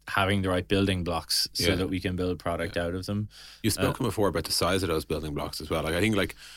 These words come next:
Speaker 2: historically when pattern libraries emerged, they were, like, much more at the very f-, atomic component level. It was like, "Here is how our drop down looks." Whereas, uh, when I look at our pattern library these days, it's much more like, "Here's how we lay out a form. Here's how we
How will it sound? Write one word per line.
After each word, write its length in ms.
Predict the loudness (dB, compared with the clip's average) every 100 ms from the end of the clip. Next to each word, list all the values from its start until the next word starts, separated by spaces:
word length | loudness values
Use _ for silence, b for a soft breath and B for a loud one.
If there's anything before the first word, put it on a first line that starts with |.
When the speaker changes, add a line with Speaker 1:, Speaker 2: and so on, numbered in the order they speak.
| B
Speaker 2:
historically 540 | 0 2 4 4 4 2
when 340 | 2 -2 -6 -14 -10
pattern 260 | -2 0 2
libraries 320 | 0 0 -2
emerged, 580 | 0 2 2 0 -6 -10 0
they 120 | 2
were, 140 | 4
like, 180 | 2 -2
much 260 | -2 -2 0
more 260 | 0 0
at 160 | -4 -2
the 200 | -4 -4 -10
very 460 | -6 0 2 2
f-, 180 | -2 -12 -14 -10 -6
atomic 600 | -6 -4 -4 -4 -8 -12
component 460 | -12 -4 -4 -2
level. 180 | -4 -2
It 60 | -2
was 100 | -2
like, 160 | -4 B B 2
"Here 180 | 4
is 100 | 4 2
how 60 |
our 120 | 0
drop 220 | 2 0 0
down 180 | -2
looks." 260 | -2 -4 -8 B B B B
Whereas, 340 | 2 4 2 0
uh, 120 | -4
when 140 | 0 2
I 80 | 4
look 180 | 4
at 80 | 4
our 180 | 2 0
pattern 320 | 2 2 2
library 280 | 2 0 0
these 120 | 0
days, 220 | 0 -2 -2
it's 120 | 0
much 200 | -2 0
more 160 | 0 0
like, 160 | -2
"Here's 280 | 2 2 2
how 80 | 2
we 120 | 2
lay 140 | 0 -2
out 80 |
a 40 | -4
form. 400 | -2 -2 -2 -8 _ -2
Here's 240 | 0 2
how 100 | 2
we 340 | 2 2 0